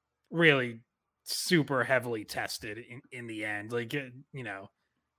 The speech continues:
I can't remember too many, like, really great ace saves that he had to make. So I think that is a little bit of nitpicking, and it's, uh, you know, I, I think maybe kind of a little bit of a new approach for him to try to,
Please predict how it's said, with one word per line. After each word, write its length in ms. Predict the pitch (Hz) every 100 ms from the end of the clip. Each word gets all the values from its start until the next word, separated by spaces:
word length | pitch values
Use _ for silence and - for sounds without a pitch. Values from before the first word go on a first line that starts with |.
| _ _ -
I 100 | 139
can't 220 | 185 160
remember 300 | 156 147 135
too 460 | 107 - - 156
many, 320 | 143 123 120 117
like, 160 | 107
really 480 | 123 123 135 127 113
great 320 | 107 117 107
ace 240 | 110 101 -
saves 320 | 139 113 110
that 120 | 113
he 40 | 120
had 120 | 113
to 80 | 123
make. 280 | 131 139
So 180 | 151 147
I 60 | 127
think 260 | 170 143 - _ _ _ -
that 100 | 202
is 80 | 180
a 60 |
little 140 | 190 170
bit 100 | 165
of 80 |
nitpicking, 680 | 143 147 151 151 143 151 143
and 120 | 139
it's, 200 | 131 -
uh, 60 | 165
you 120 | 160
know, 340 | 160 147 143 - _ _ _ _ _ _ _ -
I, 100 | -
I 60 | 190
think 200 | 208 262
maybe 220 | 254 247
kind 180 | 247 240
of 60 | 214
a 40 |
little 180 | 220 214
bit 80 | 208
of 100 | 190
a 80 |
new 480 | 170 156 170 165 170
approach 320 | 156 - 151
for 100 | 147
him 120 | 135 120
to 80 | 123
try 260 | - 131
to, 240 | 123 123